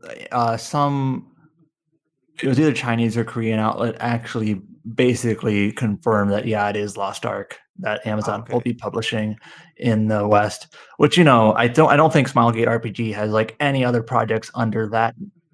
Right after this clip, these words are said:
Speaker 1: branding specifically, so it was pretty much all but confirmed before. Uh, so, so yeah, it seems like, yeah, Lost Ark is coming out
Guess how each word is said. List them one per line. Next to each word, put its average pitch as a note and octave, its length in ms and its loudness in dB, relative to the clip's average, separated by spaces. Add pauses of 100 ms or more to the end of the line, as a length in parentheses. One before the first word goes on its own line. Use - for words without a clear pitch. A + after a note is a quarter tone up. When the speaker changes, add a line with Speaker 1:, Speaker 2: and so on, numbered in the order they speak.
(120)
Speaker 1:
branding G#2+ 400 -2
specifically, A2+ 640 -6
so G#2+ 240 -2
it A2+ 80 0
was A2+ 140 0
pretty C#3+ 180 2
much A2+ 180 2
all A2 260 2
but G#2 220 -2 (380)
confirmed B2 480 4
before. A2 580 4 (560)
Uh, G#2+ 520 2 (720)
so, C#3 600 2 (260)
so C3+ 140 -2
yeah, D3+ 320 4
it B2 140 0
seems E3 200 -2
like, D#3+ 160 2
yeah, D#3+ 280 0
Lost B2+ 440 -2
Ark C#3+ 160 4
is D3 100 -2
coming C#3+ 300 -2
out C#3 420 0